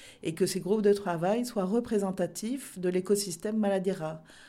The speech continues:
Donc avec des acteurs des filières, avec des acteurs des centres de référence, parfois des laboratoires,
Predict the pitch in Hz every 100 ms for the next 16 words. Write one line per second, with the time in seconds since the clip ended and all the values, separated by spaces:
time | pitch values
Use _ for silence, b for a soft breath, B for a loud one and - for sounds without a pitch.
0 | B 165 - - 175 175 170 165 160 -
1 | 160 156 147 - 147 165 226 269 180 180
2 | 185 185 185 - - 190 175 170 165 165
3 | 151 147 143 135 156 247 294 - B B
4 | B - 185 - 180 165 156 147 135 135
5 | - 196 240